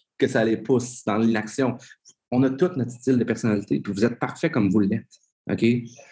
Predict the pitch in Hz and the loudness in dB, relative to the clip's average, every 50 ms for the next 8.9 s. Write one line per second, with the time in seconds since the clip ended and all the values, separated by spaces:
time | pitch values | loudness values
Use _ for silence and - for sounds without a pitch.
0 | _ - - - - 175 143 131 123 117 - - 143 127 123 120 - 151 156 - | _ -6 -4 -2 -2 0 0 0 0 0 2 2 2 2 2 2 2 2 2 2
1 | - - 110 98 95 101 95 - 123 123 117 95 - - - - 92 92 90 - | 0 0 0 0 0 0 0 2 2 2 2 0 -2 -6 -4 -4 -2 -2 -2 -4
2 | - - - 85 87 92 113 143 151 151 - 135 131 135 123 123 - 147 - - | -6 -6 -4 -2 0 2 2 0 0 0 0 0 0 0 0 0 -2 -2 -4 -4
3 | - _ _ - - 98 95 107 101 95 101 113 - - - 117 120 131 120 120 | -12 _ _ -6 -2 0 2 4 4 4 2 0 0 0 -2 -2 0 2 2 0
4 | - - - - - 117 110 98 92 - - - 87 - - - 110 98 92 92 | 0 -4 -4 -2 0 0 0 0 -2 -4 -4 -6 -6 -6 -2 0 0 2 2 0
5 | 92 - - 90 - _ _ _ _ _ - - 123 - 120 - - 135 123 123 | -4 -6 -8 -10 -10 _ _ _ _ _ -20 -10 -6 -6 -4 0 0 0 0 0
6 | 127 123 135 135 131 - - - - _ _ _ _ _ _ _ _ _ _ _ | 0 0 0 0 0 -2 -8 -12 -14 _ _ _ _ _ _ _ _ _ _ _
7 | _ _ _ - 104 - - 123 120 113 113 110 123 131 135 - 92 - - - | _ _ _ -10 -6 0 2 2 2 2 0 -2 0 0 0 0 -4 -6 -10 -16
8 | - - 110 107 107 - 131 123 120 120 113 110 107 110 135 131 - - | -10 -6 -4 -4 -2 0 0 0 0 0 -2 2 4 4 4 4 2 -2